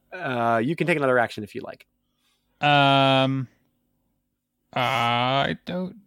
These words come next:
Speaker 2: know. Um,
Speaker 1: <laughs> Do you want me to come back to you?
Speaker 2: Yeah, come back to me.
Speaker 1: <laughs>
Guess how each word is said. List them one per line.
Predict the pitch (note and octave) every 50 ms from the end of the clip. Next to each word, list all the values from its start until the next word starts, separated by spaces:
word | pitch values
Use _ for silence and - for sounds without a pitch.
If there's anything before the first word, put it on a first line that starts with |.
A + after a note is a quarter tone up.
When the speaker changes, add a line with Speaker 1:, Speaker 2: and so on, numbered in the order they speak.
| _ _ _ _ -
Speaker 2:
know. | F#3+ F#3+ G2+ - F3 D#3+ D#2 - - - - - - - - - -
Um, | C3+ C3 C3 B2+ B2+ B2+ B2 B2 B2 B2+ B2+ - _ _ _ _ _ _ _ _
Speaker 1:
<laughs> | _ _ _ _ _ _ - _
Do | - - - - - - - - - - -
you | D3+ D3+
want | C#3
me |
to | B2+
come | A#2+ B2 A2+
back | B2 A#2+ -
to | - C3
you? | D3+ E3
Speaker 2:
Yeah, | F3+ F#3 F3 E3 D3 C3+
come | - F3+ F3
back | E3+ E3 C#3+
to | D#3
me. | D3 C3 G3+ F#3+ -
Speaker 1:
<laughs> | -